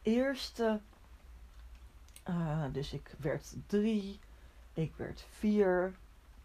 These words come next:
ik ging naar school. En ik was nog steeds bezig met het goed uitspreken van een woord.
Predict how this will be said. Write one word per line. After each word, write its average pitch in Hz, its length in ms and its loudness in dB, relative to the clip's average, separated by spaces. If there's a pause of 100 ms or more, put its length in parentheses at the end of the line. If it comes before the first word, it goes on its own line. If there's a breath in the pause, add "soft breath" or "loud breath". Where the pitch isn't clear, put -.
(680)
ik 156 100 -8
ging 165 200 -2
naar 139 160 0
school. 214 600 4 (1800 soft breath)
En - 140 -6
ik 180 120 0
was 170 200 2
nog 151 160 -4
steeds 208 520 4
bezig 190 800 4
met 147 460 -4 (140)
het - 160 -10
goed - 400 -4
uitspreken 185 800 0
van 170 180 -2
een 160 120 2
woord. 151 420 -2